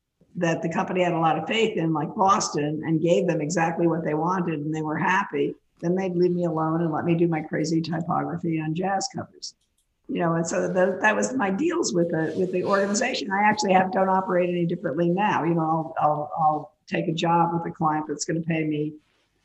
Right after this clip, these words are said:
a large amount of money and, and work very hard to keep them satisfied and then do the public theater.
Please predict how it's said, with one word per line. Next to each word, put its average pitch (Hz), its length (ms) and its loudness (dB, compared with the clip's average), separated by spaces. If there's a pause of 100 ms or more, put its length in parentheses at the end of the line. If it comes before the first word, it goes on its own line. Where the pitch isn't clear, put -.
(220)
a 160 80 4
large 165 340 6
amount 160 300 2
of 156 60 0
money 175 380 -2
and, 156 240 -2
and 156 240 -2
work 156 220 -4
very 151 200 2
hard 143 300 0
to 165 60 -6
keep - 240 -4
them 147 120 -2
satisfied 170 680 -2
and 180 120 0
then 170 380 0 (140)
do 160 160 2
the 165 80 0
public 170 360 -2
theater. 208 380 -2